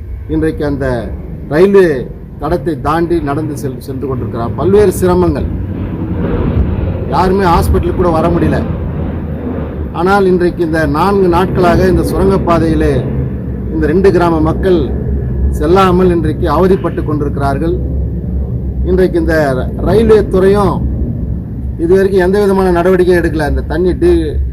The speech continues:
டி-, டீரெயின் பண்றதுக்கு எந்த விதமான நடவடிக்கையும் எடுக்கல.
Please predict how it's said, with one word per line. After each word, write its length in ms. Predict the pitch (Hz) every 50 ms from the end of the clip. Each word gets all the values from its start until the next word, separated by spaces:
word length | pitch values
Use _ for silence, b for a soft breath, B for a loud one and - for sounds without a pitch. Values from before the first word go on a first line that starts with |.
| B B B B -
டி-, 260 | - 175 202 208 202 185
டீரெயின் 480 | 143 143 190 208 202 202 190 185 -
பண்றதுக்கு 540 | 175 170 165 180 156 170 180 175 202 196 180
எந்த 260 | 165 165 185 180 202
விதமான 560 | 175 185 185 185 185 180 180 175 175 170 165
நடவடிக்கையும் 540 | 160 156 160 170 170 170 170 - 165 156 151
எடுக்கல. 300 | 156 151 151 160 - -